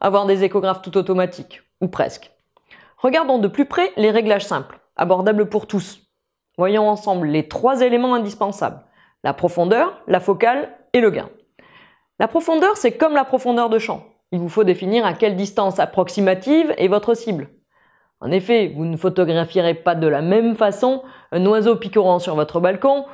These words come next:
ou un rat bleu perché de l'autre côté de la rive. Il faudra donc choisir d'une part le type d'objectif, c'est ici la sonde, et d'autre part la profondeur maximale de votre étude. Sur l'échographe, il y a un bouton ou une touche tactile qui permet de faire varier la profondeur d'étude.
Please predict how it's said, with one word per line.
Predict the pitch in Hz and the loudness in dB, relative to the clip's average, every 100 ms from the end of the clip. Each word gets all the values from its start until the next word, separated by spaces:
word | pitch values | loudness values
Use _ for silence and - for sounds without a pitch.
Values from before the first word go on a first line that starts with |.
| - - | -14 -2
ou | 208 | 0
un | 185 185 185 | 2 0 0
rat | 180 | 0
bleu | 180 269 277 | 2 2 4
perché | 202 180 - 254 277 | 2 0 0 2 2
de | 185 | 2
l'autre | 196 190 | 0 0
côté | 180 185 | 0 2
de | 190 | 2
la | 233 | 2
rive. | 262 170 - _ _ _ _ _ _ _ _ _ | 0 -2 -12 _ _ _ _ _ _ _ _ _
Il | |
faudra | 175 160 | -4 -2
donc | 160 151 | -2 -4
choisir | - 160 156 147 | 0 0 2 0
d'une | 196 208 | 0 0
part | 180 - - | 0 -2 -6
le | - 190 | -2 0
type | - 175 | 0 0
d'objectif, | 175 147 160 - 359 - _ _ _ _ _ _ _ _ _ | 0 0 -2 0 0 -2 _ _ _ _ _ _ _ _ _
c'est | _ 131 - | _ -16 -14
ici | 135 156 | -10 -6
la | 123 | -6
sonde, | - 269 339 359 - _ | -2 0 -2 -6 -18 _
et | - | 0
d'autre | 185 185 156 | 0 0 -2
part | 160 233 269 | 0 0 2
la | 170 | -2
profondeur | - 165 165 190 165 135 | 0 -2 0 0 0 0
maximale | 180 233 - 175 185 254 277 170 | -2 -2 -4 -2 0 0 -6 -2
de | 180 | 0
votre | 196 190 | 0 0
étude. | 165 - - _ _ _ _ _ _ - - _ | -6 -8 -20 _ _ _ _ _ _ -20 -20 _
Sur | - - 190 | -10 0 0
l'échographe, | 185 185 220 240 220 | 2 2 2 -2 -2
il | |
y | |
a | 180 | -2
un | 175 | 0
bouton | 160 165 196 233 220 | -4 0 2 2 2
ou | 175 | -2
une | 170 | -2
touche | 208 - | -2 0
tactile | 156 - 214 240 | -2 -2 -2 -2
qui | 214 | -2
permet | 190 175 175 190 | -2 0 2 0
de | |
faire | 175 175 | 0 -2
varier | 151 156 190 | -2 -2 0
la | 175 | -2
profondeur | 156 147 156 165 165 | -4 -6 -2 0 0
d'étude. | 165 - 127 | -4 -6 -14